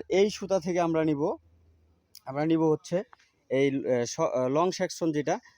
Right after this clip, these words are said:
ওই যে আপনার একটা সাদা সুতা দেখা যাচ্ছে, এইটা, আমরা এইটা নিব। এইখান থেকে, এই সুতা থেকে,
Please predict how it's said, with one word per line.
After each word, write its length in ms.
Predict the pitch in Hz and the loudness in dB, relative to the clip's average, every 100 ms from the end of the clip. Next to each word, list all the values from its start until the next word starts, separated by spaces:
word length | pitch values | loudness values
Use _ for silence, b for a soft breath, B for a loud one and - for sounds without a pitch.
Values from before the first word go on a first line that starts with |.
| b | b
ওই 120 | 185 196 | -2 2
যে 80 | 190 | 2
আপনার 200 | 170 170 | 0 -4
একটা 140 | 165 | -4
সাদা 180 | 170 170 | -4 -4
সুতা 220 | 175 170 175 | -4 -2 -2
দেখা 200 | 160 147 | -2 -2
যাচ্ছে, 300 | 139 - 180 262 _ _ - | -4 -4 -10 -10 _ _ -6
এইটা, 320 | 139 143 135 107 107 | -2 0 0 -2 -4
আমরা 220 | 127 151 | -2 0
এইটা 240 | 151 160 180 | 0 2 0
নিব। 180 | 185 170 175 | 2 0 0
এইখান 300 | 151 160 175 | 0 0 -2
থেকে, 280 | 170 190 180 165 220 _ _ - | -2 -2 2 2 2 _ _ 0
এই 160 | 160 | 2
সুতা 280 | 160 180 185 | 2 0 0
থেকে, 240 | 156 175 | 0 2